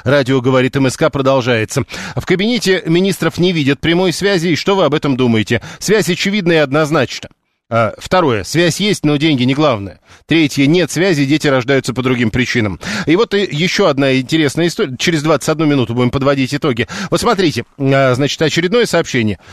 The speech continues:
А, как будто бы не говорили первые полчаса. Александр пишет, э, восьмидесятый. Как они могут видеть ха-, связь, специалисты, если хорошо зарабатывают? Значит, они далеки от простого народа, и это смешно. А,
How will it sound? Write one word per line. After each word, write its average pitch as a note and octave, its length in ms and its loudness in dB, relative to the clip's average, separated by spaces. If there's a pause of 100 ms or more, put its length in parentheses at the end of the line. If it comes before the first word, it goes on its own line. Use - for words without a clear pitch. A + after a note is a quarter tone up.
(100)
А, A2+ 160 -6 (140)
как D3 180 -2
будто G3 200 -2
бы F3+ 120 4
не F3+ 100 2
говорили D3+ 480 2
первые C3+ 380 0
полчаса. E3+ 680 0 (180)
Александр D3+ 480 0
пишет, - 400 -4
э, B2+ 120 4
восьмидесятый. B2+ 680 0 (280)
Как A3+ 240 0
они F#3 180 2
могут D#3+ 400 0
видеть D3 320 -2
ха-, D#3 300 0
связь, A#3+ 320 0
специалисты, C3+ 720 -2 (180)
если F#3 220 2
хорошо F3+ 340 0
зарабатывают? D#3 580 0
Значит, E3 280 0
они D#3 180 0 (160)
далеки E3+ 380 0
от C#3 100 0
простого D3 400 0
народа, G3 320 2
и E3+ 40 4
это F3 120 -2
смешно. C3 380 -2 (600)
А, C#3 340 2